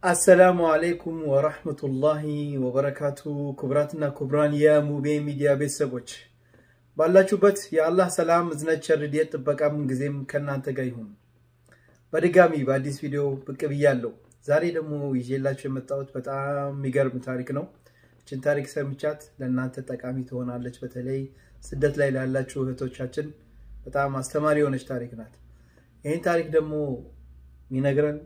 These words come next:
አቡ አሚራ ኻሊድ ነውና፣ ኻሊድ፣ ኻሊድ ቱብ ታውቁታላችሁ።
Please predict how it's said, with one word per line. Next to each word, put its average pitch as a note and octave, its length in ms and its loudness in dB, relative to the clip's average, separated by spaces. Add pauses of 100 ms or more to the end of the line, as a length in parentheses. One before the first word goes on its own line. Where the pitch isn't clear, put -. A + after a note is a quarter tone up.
(680)
አቡ C3 180 -6
አሚራ C3+ 320 0 (320)
ኻሊድ B2+ 420 -8
ነውና፣ B2 320 -6 (1040)
ኻሊድ፣ C#3 340 2 (340)
ኻሊድ C#3+ 300 -2
ቱብ C3+ 180 -6
ታውቁታላችሁ። C3 720 -4